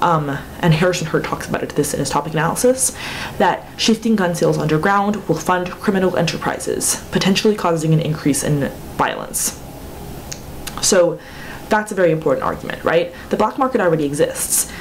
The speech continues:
but if you make universal background checks occur, and if people are right that, um, p-, pro teams are right that there's a deterrent effect to even trying to get a background check if you know that you might not pass it, then this black market among people that want guns and are, intend to get them anyway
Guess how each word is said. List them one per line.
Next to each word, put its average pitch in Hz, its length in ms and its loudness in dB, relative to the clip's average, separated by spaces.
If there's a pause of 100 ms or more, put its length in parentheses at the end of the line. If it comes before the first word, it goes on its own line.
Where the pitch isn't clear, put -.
(120)
but 190 180 2
if 190 140 4
you 269 80 6
make 226 280 2
universal 185 360 4
background 156 360 0
checks 143 400 -2
occur, - 440 0
and 180 160 0
if - 340 -6
people 190 260 2
are 180 80 6
right 175 260 2
that, - 220 0 (520)
um, 139 320 0 (120)
p-, - 100 -8 (140)
pro 180 120 2
teams 165 200 2
are 156 80 4
right - 200 0
that - 120 0
there's 147 160 4
a - 20 2
deterrent 156 400 2
effect - 400 -4
to - 160 -4
even 151 180 2
trying 151 300 -4
to 156 80 -2
get 147 140 0
a - 20 2
background 147 380 -2
check - 180 -4
if 165 100 -4
you 147 60 4
know 151 140 2
that 156 100 2
you 160 80 0
might 143 340 0
not 135 320 0
pass 170 280 0
it, - 200 0 (360)
then 170 400 2
this 214 160 4
black 196 280 0
market 220 300 4
among 160 160 4
people 156 220 2
that - 180 0
want 143 240 2
guns 151 340 2
and 135 220 0 (100)
are, 139 220 -4 (180)
intend 151 320 2
to 160 60 2
get - 160 0
them 139 100 0
anyway 190 460 2